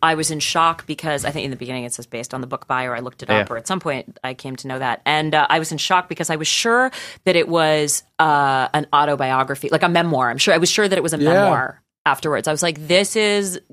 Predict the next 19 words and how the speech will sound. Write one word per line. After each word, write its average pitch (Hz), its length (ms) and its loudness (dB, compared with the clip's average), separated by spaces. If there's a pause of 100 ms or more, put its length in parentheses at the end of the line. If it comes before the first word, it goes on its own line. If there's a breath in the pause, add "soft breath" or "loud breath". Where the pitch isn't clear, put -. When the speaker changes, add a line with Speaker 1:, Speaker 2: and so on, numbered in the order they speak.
(140)
Speaker 1:
this 185 220 0
is 190 100 2
a 208 60 4
book 175 280 2
written 160 260 0
by 156 120 2
someone 147 520 0 (220 loud breath)
who 165 160 2
grew 160 200 0
up 156 180 2
with 165 140 -2
a 170 60 0
mother 135 540 0
Speaker 2:
Yep. 117 220 0
Speaker 1:
who 180 80 4
had 151 160 4
a 156 40 0
personality 147 720 -2
disorder, 131 640 -4